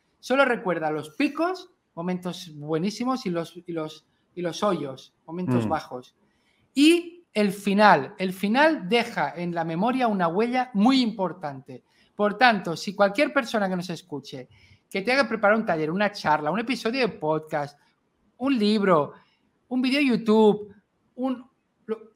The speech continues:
Speaker 1: tiene que cuidar mucho el final. Y una cosa que yo veo muchas veces es que el final es, "Bueno, vale, pues muchas gracias, adiós", en las charlas, y es como, "Wow, no, no, no".
Speaker 2: Ah, sí,
Speaker 1: Ac-,
Speaker 2: hay una,
Speaker 1: ac-,
Speaker 2: hay una caída ahí.
Speaker 1: Claro, acaba con una cita inspiradora, acaba con una historia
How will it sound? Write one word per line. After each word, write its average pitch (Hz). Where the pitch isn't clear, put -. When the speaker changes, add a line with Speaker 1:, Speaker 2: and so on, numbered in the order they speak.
Speaker 1:
tiene 294
que 220
cuidar 233
mucho 302
el 202
final. 160
Y 190
una 262
cosa 254
que 233
yo 233
veo 233
muchas 226
veces 233
es -
que 226
el 202
final 202
es, 190
"Bueno, 214
vale, 202
pues 185
muchas 196
gracias, 202
adiós", 214
en 180
las 170
charlas, 220
y 208
es 202
como, 208
"Wow, 190
no, 254
no, 262
no". 247
Speaker 2:
Ah, 120
sí, 156
Speaker 1:
Ac-, -
Speaker 2:
hay 143
una, 131
Speaker 1:
ac-, 120
Speaker 2:
hay 131
una 127
caída 127
ahí. 120
Speaker 1:
Claro, 285
acaba 233
con 269
una 240
cita 240
inspiradora, 226
acaba 214
con 247
una 233
historia 214